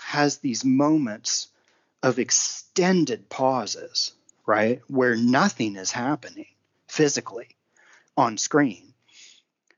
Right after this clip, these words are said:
those were tailored to the exact frame. And we talked about this when we talked about the farewell. And there is new story information being conveyed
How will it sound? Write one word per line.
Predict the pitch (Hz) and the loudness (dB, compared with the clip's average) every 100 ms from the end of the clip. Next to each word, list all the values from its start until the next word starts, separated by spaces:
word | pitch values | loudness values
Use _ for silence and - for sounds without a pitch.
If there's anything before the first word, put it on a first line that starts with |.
| _ - | _ 2
those | 151 226 | 2 2
were | 160 139 | 0 0
tailored | - 156 170 113 104 110 | 2 0 0 -4 -10 -12
to | - 190 | -6 -4
the | 190 139 | 0 0
exact | 123 - 139 120 - | 0 0 0 0 -6
frame. | - 185 120 104 | -2 0 0 -4
And | 113 | -2
we | 120 123 | 0 0
talked | - 135 - | 0 -2 0
about | 135 110 101 | -2 -2 -2
this | 123 113 - - - | -2 0 0 -4 -6
when | - 110 107 | -4 -2 0
we | 113 | 0
talked | 110 113 104 - | 0 -2 -2 -2
about | 113 104 | 0 0
the | - | -2
farewell. | - 107 98 113 160 - - _ _ - - - _ - | -2 -2 0 0 0 -2 -8 _ _ -20 -20 -20 _ 0
And | 156 143 135 135 - _ _ _ _ _ - | 2 4 2 -2 -6 _ _ _ _ _ -4
there | 143 139 - | 0 0 0
is | - 196 175 143 | -2 2 2 0
new | 147 156 165 | 0 0 -2
story | - - 156 156 156 | -4 -2 -2 0 0
information | 139 - 127 123 160 - 113 104 | 0 -2 0 2 0 -2 -4 0
being | 120 117 113 | 2 4 4
conveyed | 110 120 107 131 151 98 98 | 2 0 2 4 4 2 -4